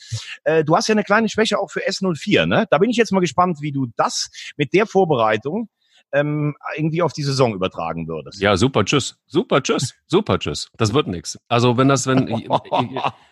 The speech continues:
Speaker 2: Herr, Herr Wagner ist, ist für mich sicher, hat einen, sicher einen guten Job gemacht da in England, da irgendwo.
Speaker 1: Dankeschön.
Speaker 2: Ähm,
Speaker 1: Ach so, du
Speaker 2: England.
Speaker 1: meinst den, du meinst meinen Namensvetter, okay.
Speaker 2: Ja, ah, ja, Herr Wagner, oh, ja, genau. Absolut. Die Wagners sind ja erstmal gute Typen.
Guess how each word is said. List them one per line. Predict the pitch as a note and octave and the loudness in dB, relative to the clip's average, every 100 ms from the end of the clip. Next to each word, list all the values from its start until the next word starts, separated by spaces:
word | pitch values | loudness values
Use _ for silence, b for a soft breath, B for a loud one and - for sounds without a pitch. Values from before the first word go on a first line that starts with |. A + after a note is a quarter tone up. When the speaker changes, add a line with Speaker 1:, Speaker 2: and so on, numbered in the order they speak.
| _ - | _ -8
Speaker 2:
Herr, | C3 C#3 | -6 -4
Herr | B2 C3+ A2+ | 0 0 4
Wagner | C3+ - E3 D3+ | 2 4 4 4
ist, | C#3 C#3 | 2 0
ist | - C3 - | -2 -4 0
für | B2 | 2
mich | C3 D3+ - - | 2 -2 -8 -8
sicher, | A2+ G2 D#3+ C#3 | -4 0 2 2
hat | C3 | 2
einen, | |
sicher | B2+ D3+ | 0 2
einen | B2 | 2
guten | C#3 A#2+ | 2 0
Job | A#2 - | 0 0
gemacht | F#2 - | -2 0
da | D#2+ | -2
in | D#2+ | -2
England, | D#2+ D#2+ F2+ | -4 -4 -2
da | F2 G2+ | -4 -6
irgendwo. | G2 F#2+ F2 | -6 -6 -2
Speaker 1:
Dankeschön. | C3+ C#3 C3+ A#2 A#2+ | 0 0 0 0 0
Speaker 2:
Ähm, | E3 - _ - | -4 -10 _ -2
Speaker 1:
Ach | |
so, | - | 0
du | E3+ | 4
Speaker 2:
England. | |
Speaker 1:
meinst | D#3+ D#3 - | 4 2 -2
den, | C#3 | -4
du | C3+ | -4
meinst | C#3 C#3+ | -2 -2
meinen | B2+ C3 | -2 -2
Namensvetter, | C3 G#2+ F#2+ F2+ F2 | -2 -2 -6 -8 -10
okay. | F#2 G2+ A#2+ - B | -10 -10 -10 -12 B
Speaker 2:
Ja, | B2 A2 - | -4 -4 -2
ah, | G#2+ | 2
ja, | C#3 | 4
Herr | B2 A2+ | 4 4
Wagner, | A#2+ E3 A2+ F#2+ A#1+ | 2 2 2 2 0
oh, | - | -2
ja, | C3 G2+ | -4 -4
genau. | F#2 F2 D2+ D#2+ - - - | -6 -8 -10 -18 -20 -10 -4
Absolut. | C#3+ - C3 F#2+ | -2 0 -2 2
Die | |
Wagners | G#2 D3+ B2 G#2 | 2 2 2 0
sind | G#2+ | 0
ja | F#2 | -2
erstmal | A2 F#2 | -2 -6
gute | F2 - | -8 -14
Typen. | E2+ | -16